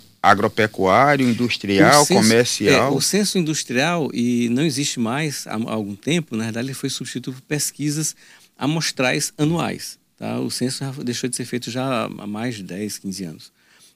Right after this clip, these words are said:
Speaker 2: Na realidade, hoje a gente faz, é, por amostra todo ano, através da média, da, dessas partes de estimativas da, das pesquisas do I B G E por amostra, que permite já, então, uma atualização muito mais rápida do que um censo,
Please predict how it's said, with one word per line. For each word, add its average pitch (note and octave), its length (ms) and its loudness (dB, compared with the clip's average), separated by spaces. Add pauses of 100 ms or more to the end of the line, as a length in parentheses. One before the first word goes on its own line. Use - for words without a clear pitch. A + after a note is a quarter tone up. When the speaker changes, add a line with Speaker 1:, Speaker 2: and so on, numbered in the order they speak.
Speaker 2:
Na A2+ 40 -4
realidade, A#2+ 300 -2
hoje C3+ 240 0
a C3+ 40 -4
gente C#3 160 -8
faz, A#2 260 -4
é, A2+ 300 -4
por C#3 160 -2
amostra C3+ 420 -2 (100)
todo F3 300 0
ano, G#2 240 -2 (180)
através A2 340 -4
da B2 80 -4
média, A2 380 -6
da, G2 140 -8
dessas F#2+ 500 -12 (400)
partes G2 220 -10
de G2+ 60 -12
estimativas G#2 720 -8 (440)
da, F#2+ 160 -6
das F#2 200 -10
pesquisas F#2+ 280 -6
do F#2+ 60 -8
I F#2 60 -6
B F#2+ 120 -6
G G2 120 -6
E A#2+ 40 -4
por A#2 160 -6
amostra, A#2+ 440 -4
que - 100 -12
permite F3 640 -2
já, C3+ 140 -2
então, D3+ 180 -6
uma D3+ 60 -4
atualização C#3 400 -4
muito E3+ 200 -2
mais D3+ 200 -2
rápida A2+ 420 -4
do A2 100 -10
que B2 120 -6
um B2 100 0
censo, B2 380 -4